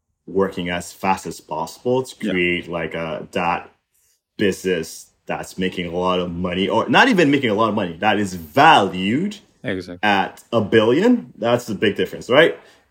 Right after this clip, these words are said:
Speaker 1: Uh, for example, like, Uber, who, uh, Uber has not made any profits yet, but it's
Speaker 2: No.
Speaker 1: valued at, um, a lot of money, right? Valued at a lot of money. For me,
Speaker 2: Yeah.
Speaker 1: like, it destroys the beauty of, like, uh,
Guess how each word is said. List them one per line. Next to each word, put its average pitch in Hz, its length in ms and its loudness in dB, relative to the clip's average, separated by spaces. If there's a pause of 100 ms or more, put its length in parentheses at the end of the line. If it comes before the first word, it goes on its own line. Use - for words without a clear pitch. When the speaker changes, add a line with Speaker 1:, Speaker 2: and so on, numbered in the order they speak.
Speaker 1:
Uh, 101 180 2
for 110 140 -2
example, 107 280 -2
like, 95 360 -2
Uber, 92 420 -2
who, - 340 -4 (280)
uh, 90 340 -2
Uber 110 240 0
has 92 200 -2
not 120 220 -2
made 95 240 0
any 78 300 -6 (200)
profits 78 420 -4
yet, - 260 -10 (220)
but 92 100 0
it's 85 160 -4
Speaker 2:
No. 92 80 -8
Speaker 1:
valued 87 460 -2
at, - 280 -8
um, 67 460 -8 (540)
a 101 80 0
lot 95 160 4
of 71 60 -6
money, 67 140 -8
right? 113 240 0
Valued 95 440 0
at 73 80 -6
a - 20 -8
lot 67 140 -6
of - 40 -8
money. 87 160 -8 (280)
For 156 100 2
me, 190 120 6
Speaker 2:
Yeah. 196 80 8
Speaker 1:
like, 147 200 6
it 135 160 4
destroys 151 800 2
the 120 100 -2
beauty 95 480 -2
of, 92 220 0
like, 85 240 -6
uh, 85 380 -4